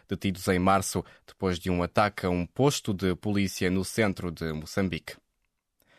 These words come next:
A mineira Rio Tinto, em Moçambique, disse hoje que vai ter de fazer despedimentos. Em comunicado, a mineira anglo-australiana disse que terá de reduzir o seu pessoal devido a perdas nas suas operações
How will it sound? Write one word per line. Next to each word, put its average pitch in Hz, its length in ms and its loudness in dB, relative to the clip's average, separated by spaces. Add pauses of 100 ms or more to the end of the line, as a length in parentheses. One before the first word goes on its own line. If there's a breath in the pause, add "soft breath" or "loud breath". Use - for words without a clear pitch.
(460 soft breath)
A 107 160 4
mineira 117 560 8
Rio 123 240 2
Tinto, 135 460 4 (100)
em 90 120 4
Moçambique, 90 540 0
disse 117 360 2
hoje 131 260 4
que 131 280 6
vai 131 360 4
ter 131 320 4
de 120 240 4
fazer 104 480 4
despedimentos. 92 800 0 (280 loud breath)
Em 95 160 0
comunicado, 104 800 4
a 98 160 6
mineira 98 640 4
anglo-australiana 101 1000 4 (300 loud breath)
disse 98 300 -2
que - 200 -2
terá 120 360 4
de 123 180 4
reduzir 110 400 2
o 110 80 4
seu 104 260 2
pessoal 104 560 4 (300 loud breath)
devido 123 420 4
a 117 80 8
perdas 120 600 4
nas 92 160 2
suas 95 260 -2
operações 101 640 2